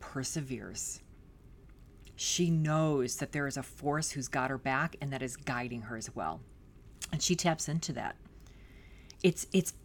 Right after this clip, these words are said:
basically, it's feminine sovereignty. That's what queen energy is. And she makes really bold decisions.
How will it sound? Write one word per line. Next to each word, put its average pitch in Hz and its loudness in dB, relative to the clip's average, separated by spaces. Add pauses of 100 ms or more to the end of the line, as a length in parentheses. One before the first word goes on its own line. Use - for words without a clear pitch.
(140)
basically, 180 4
it's - -2
feminine 147 0
sovereignty. 113 0 (640)
That's - 0
what 156 -4
queen 135 -2
energy 123 -2
is. - -6 (1400)
And 202 6
she 180 4
makes 165 2 (220)
really 185 6
bold 151 0
decisions. 127 -4